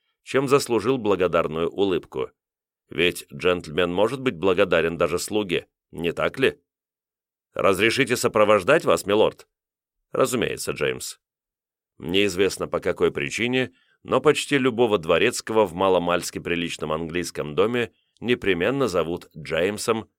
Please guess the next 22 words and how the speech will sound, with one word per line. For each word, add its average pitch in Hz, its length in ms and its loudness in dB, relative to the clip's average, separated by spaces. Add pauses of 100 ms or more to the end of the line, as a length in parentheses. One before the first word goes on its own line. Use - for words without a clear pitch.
(100)
или 127 220 2
Джереми. 71 640 -2 (640)
Этот 78 480 -2 (300)
не 135 220 0
стал 65 280 -2
исключением. 69 760 -4 (920)
"Тогда 76 380 0
я 123 180 4
гружу 131 340 2
дорожный 113 440 4
сундук?" 120 500 -4 (640)
"Нет, 90 400 -2
вот 98 220 4
его 113 280 4
трогать 110 540 4
не 113 140 -2
стоит". 71 500 -2 (680)
"Но 95 220 2
он 110 100 2
же 113 140 -2
тяжёлый, 117 480 4
милорд". 92 480 0